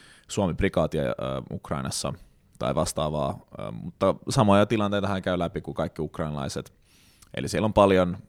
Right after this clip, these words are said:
äm, niin huonoja, äm, tilanteita kuin totta kai myös onnistumisia riippuen, miten, niin kuin, miltä se näyttää koko rintamatilanteella silloin. Eli no es-, esimerkiksi ensimmäinen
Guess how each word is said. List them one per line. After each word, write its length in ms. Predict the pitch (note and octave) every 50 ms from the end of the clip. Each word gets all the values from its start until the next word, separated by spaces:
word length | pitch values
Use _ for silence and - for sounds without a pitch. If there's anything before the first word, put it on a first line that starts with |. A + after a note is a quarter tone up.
| _ _ - - - -
äm, 260 | A#1+ A#1+ A1+ A1 A1 A1+ G#1+ G1+ G1+ G1+ G1+ G1+ - - - - - - - - - -
niin 200 | - A2+ A2+ A2+
huonoja, 440 | A2+ A2+ G#2 G2+ G#2 G2 F#2+ F#2 F2+
äm, 760 | E2 D2 - _ _ _ _ - - B1+ - C#2+ A#1 A#1 - -
tilanteita 480 | - F2+ F2+ F2 F2 F2 F2 E2+ D#2+ D#2
kuin 380 | - E2 D#2+ E2 E2 E2 - - - -
totta 220 | - - - -
kai 120 | A2 A2
myös 240 | A2 G2 F2+ - -
onnistumisia 680 | - F2+ F#2 F2 F2+ - - D#2+ D#2+ D#2+ - D2+ C#2+
riippuen, 420 | D2 C#2+ C2 - - C2+ C2 B1+ A#1 -
miten, 260 | - C2 - D2+ C2 A#1+
niin 100 | A#1+ A#1+
kuin, 240 | B1+ B1+ C#2+ - - - - _ - -
miltä 180 | C2 B1 G#1+
se 100 | - F#2
näyttää 280 | D2+ C2 C2+ - - B1+
koko 220 | - E2 - -
rintamatilanteella 800 | - D#2 C#2 C2+ B1+ A#1+ - - C2+ C2 B1+ B1 - B1 G#1+ -
silloin. 380 | - - C2+ C2+ B1+ A#1 A#1 - - _ _ - - - - - - - - - - _ - -
Eli 260 | - - D2 D2 D2+ -
no 100 | G2+ F#2+
es-, 220 | D#2+ E2+ F#2+ G2 -
esimerkiksi 440 | - F2+ F#2 F2 - F2 F2 F2+ D#2
ensimmäinen 500 | D#2+ E2+ - - E2 D2+ D2+ D#2 -